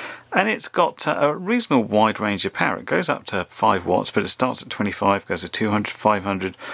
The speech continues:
one watt, three watt, five watts, which is not bad. One thing I instantly thought of is this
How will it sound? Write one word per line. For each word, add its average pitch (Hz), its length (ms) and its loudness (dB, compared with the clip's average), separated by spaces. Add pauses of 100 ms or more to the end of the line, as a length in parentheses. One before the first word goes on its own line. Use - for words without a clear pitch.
(240)
one 101 260 6
watt, 104 200 4
three 113 200 0
watt, 117 200 2
five 143 300 2
watts, - 280 -8
which - 140 -6
is 87 120 -2
not - 160 -4
bad. 82 220 -2 (680)
One 190 380 4
thing 139 420 2
I 123 180 0
instantly 123 340 -4
thought 107 260 2
of 78 100 -2
is 82 220 -4
this 127 280 4